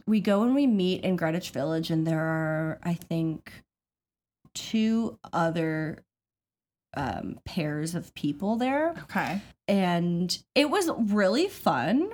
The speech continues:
Speaker 1: We went to, like, the House of Death, which is, I guess, where Mark Twain, like, lived for maybe, like, a month. And, um, but, like, a lot of crazy stuff, it, like, s-,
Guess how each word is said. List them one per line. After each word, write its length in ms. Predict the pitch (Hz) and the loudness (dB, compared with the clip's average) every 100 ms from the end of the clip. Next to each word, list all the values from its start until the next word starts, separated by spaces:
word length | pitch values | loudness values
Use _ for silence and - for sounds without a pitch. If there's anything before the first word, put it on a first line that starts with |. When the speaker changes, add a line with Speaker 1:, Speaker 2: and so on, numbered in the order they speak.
| - | -6
Speaker 1:
We 200 | 196 214 | -2 2
went 260 | 190 190 - | 2 0 -2
to, 180 | 202 175 - | -4 -6 -4
like, 300 | 170 156 - - | -4 -2 -6 -4
the 80 | 170 | -2
House 400 | - 165 160 165 | 2 0 0 -4
of 160 | 160 | -4
Death, 360 | - 120 160 - | -2 -2 -2 -4
which 180 | 160 160 | -6 -4
is, 120 | 156 | -4
I 80 | 151 | -4
guess, 300 | 151 165 156 | -4 -6 -6
where 80 | |
Mark 300 | 156 110 127 | -4 -4 -4
Twain, 440 | - 131 127 143 135 | -6 -6 -4 -4 -4
like, 280 | 85 92 - | -6 -8 -8
lived 440 | 131 131 147 - | -8 -6 -8 -8
for 160 | - 156 | -4 -2
maybe, 320 | 156 147 139 | -2 -2 -2
like, 200 | 139 165 | -4 -4
a 60 | |
month. 520 | 139 120 107 156 - - | -2 -2 -2 -4 -6 -4
And, 240 | 151 156 - - - - - | -2 -2 -6 -16 -20 -20 -2
um, 280 | 196 185 165 | 2 4 2
but, 180 | 170 185 | 0 0
like, 200 | 170 170 | 0 0
a 60 | |
lot 280 | 170 170 165 | 2 2 2
of 140 | 180 170 | 0 -4
crazy 420 | - 160 151 151 | -4 -4 -2 -4
stuff, 460 | 151 - 151 160 170 | -6 -4 -4 -4 -6
it, 160 | - | -4
like, 220 | 156 143 - | -4 -6 -12
s-, 160 | - | -16